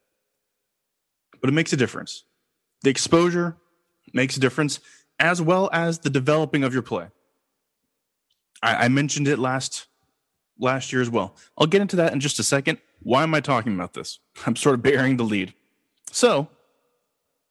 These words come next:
earlier this week, actually just two days ago, May fourth, Jalen Green, who you may be wondering, who in tarnation is that? Why do I care about Jalen Green?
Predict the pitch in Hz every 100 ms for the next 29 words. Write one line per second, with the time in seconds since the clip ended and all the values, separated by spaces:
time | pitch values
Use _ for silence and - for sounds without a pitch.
0 | _ _ _ _ - 120 135 175 196 -
1 | 147 185 - _ 123 139 127 135 180 160
2 | 135 127 117 180 - _ _ _ - 120
3 | 151 117 123 - _ _ _ _ _ _
4 | _ _ _ _ _ _ 110 110 139 175
5 | 208 190 147 117 - - _ _ _ _
6 | _ _ _ - 123 131 170 180 165 156
7 | 143 143 139 _ _ _ _ _ _ _
8 | _ - 143 156 151 147 139 131 123 110
9 | 104 - - _ _ _ _ _ _ _
10 | _ _ _ _ _ _ - 110 131 127
11 | 143 120 113 113 110 113 113 110 98 92